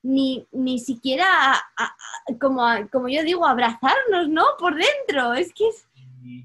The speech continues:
Speaker 2: y ponerle la intención allí, ¿no? Porque tú puedes estar haciendo una clase de yoga, pero estar como pensando en lo que tienes que hacer después y no disfrutar de ti, ¿no?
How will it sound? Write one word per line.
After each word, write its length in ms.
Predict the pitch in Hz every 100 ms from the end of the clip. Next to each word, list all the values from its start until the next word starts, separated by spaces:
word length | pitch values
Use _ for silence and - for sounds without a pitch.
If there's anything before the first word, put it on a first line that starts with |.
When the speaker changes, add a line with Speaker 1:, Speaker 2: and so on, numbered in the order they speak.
| 135
Speaker 2:
y 40 |
ponerle 400 | 131 131 180 175
la 100 | 147
intención 720 | 127 123 120 - 127 113 107 _ _
allí, 340 | 120 120 117
¿no? 160 | 110 131
Porque 460 | 147 131 127 120
tú 100 | 120
puedes 160 | 139 143
estar 220 | 147 156
haciendo 240 | 156 165 156
una 140 | 143
clase 260 | 151 151 151
de 160 | 147
yoga, 320 | 147 156 185 -
pero 600 | 127 120 117 113 110 -
estar 320 | 120 - 127
como 360 | 131 127 127 123
pensando 440 | 123 120 143 139
en 80 | 123
lo 80 | 117
que 80 |
tienes 180 | 117 123
que 80 | -
hacer 180 | 127 127
después 720 | 127 - 139 196 - - _ _ _ _ _ _
y 80 | 120
no 140 | 123 135
disfrutar 560 | 160 - 127 147 170
de 100 | 127
ti, 160 | 117 107
¿no? 340 | 104 107 180